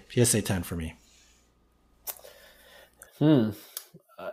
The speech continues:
Speaker 2: you know, I was really leaning, like, I wanted to say B G S and S G C,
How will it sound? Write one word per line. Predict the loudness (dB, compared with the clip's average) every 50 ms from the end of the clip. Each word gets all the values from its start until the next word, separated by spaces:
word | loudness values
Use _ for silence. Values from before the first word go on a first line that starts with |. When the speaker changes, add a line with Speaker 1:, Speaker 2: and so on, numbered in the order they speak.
| -2
Speaker 2:
you | 2 6
know, | 8 8 10
I | 10 8
was | 6 6 4
really | 6 8 10 10 8
leaning, | 8 6 6 6 6 6 6 4 2 2
like, | 0 -2 -2 -4 -6 -6
I | -4 -4
wanted | 0 2 4 4 4 2 0 -2
to | 2 4 6 6
say | 6 4 2 4 6 6 8 8 8 6 6 4 2 0 -6 -14 _ _ _ _ _ _
B | 4 4 4
G | 4 4 2
S | 2 2 0 -2
and | -4 -6
S | -6 -6 -6 -6 -6
G | -6 -6
C, | -6 -6 -8 -6 -6 -6 -8 -10